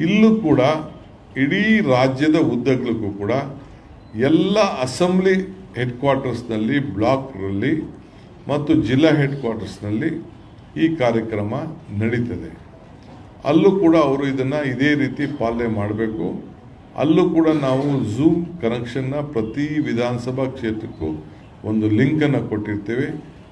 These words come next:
ಅಲ್ಲೂ ಟಿ ವಿನೋ ಎಲ್ ಇ ಡಿನೋ ಹಾಕ್ಕೊಳ್ಬೇಕು. ಇಲ್ಲೂ ಕೂಡ ಒಂದು ಪ್ರತಿಜ್ಞಾ ವಿಧಿಯನ್ನು ನಾವು ಬೋಧನೆ ಮಾಡ್ತೇವೆ. ನಮ್ಮ ಸ್ವಚ್ಛತೆ ಬಗ್ಗೆ ಏನು ಗಾಂಧೀಜಿಯವರು ಏನು ನಮ್ಮ ಕಾರ್ಯಕ್ರಮವನ್ನು ಕೊಟ್ಟರು, ಅದನ್ನೆಲ್ಲ ಕೂಡ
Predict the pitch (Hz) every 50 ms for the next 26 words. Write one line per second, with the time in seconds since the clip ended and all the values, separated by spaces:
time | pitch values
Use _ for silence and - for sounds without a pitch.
0 | - - - 127 139 143 147 147 143 147 139 135 135 135 131 127 123 120 135 139
1 | 135 127 117 110 113 113 117 113 117 120 117 127 127 113 101 104 104 104 107 107
2 | 104 101 104 104 104 - - - - - - - - - - - - - - 135
3 | 147 170 180 185 185 180 180 156 147 143 147 143 139 127 123 113 120 - - 131
4 | 117 117 135 135 135 139 147 147 139 120 120 117 117 117 113 110 110 110 110 104
5 | 101 95 95 95 92 101 110 110 107 127 123 123 120 110 107 104 - 123 127 139
6 | 156 156 156 147 - - - - - - - - - - 104 107 110 107 104 -
7 | 120 117 113 117 135 127 131 135 131 127 127 127 123 127 131 139 139 139 139 139
8 | - - - - - - - - - 104 123 135 139 135 - - 104 110 117 123
9 | 131 135 131 131 131 131 127 127 127 127 123 120 120 120 117 110 107 - 101 101
10 | 107 117 117 117 127 127 127 127 127 123 - - 120 120 120 120 - - 135 139
11 | - 110 107 110 110 110 113 127 135 131 135 135 151 143